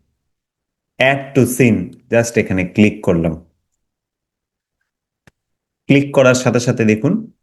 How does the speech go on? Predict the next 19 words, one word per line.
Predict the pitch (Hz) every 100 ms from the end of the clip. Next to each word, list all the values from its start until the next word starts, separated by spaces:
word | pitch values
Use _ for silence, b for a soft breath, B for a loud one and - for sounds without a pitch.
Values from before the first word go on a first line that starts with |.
| _ _ _ _ -
আমাদের | 107 107 104
এখানে | 104 101 98
ভিডিওটা | 98 92 101 90
চলে | 87 92 104
আসবে, | 113 107 156 240 _ _ _ _
just | - - -
লোডিং | 123 117 110
হচ্ছে। | 104 - - - _ _ _ -
এইবার | 151 165 170
আমরা | 170
এই | 160
প্লাস | 160 - 185 190
আইকনে | 185 180 170 165
ক্লিক | 170 185 -
করলাম | 190 196 277 - - _ _ -
and | 127 135 135 127
আমাদেরকে | 139 143 147 147
বলেছে | 139 139 139 -
এক্সট্যান্ড, | - - 139 104 87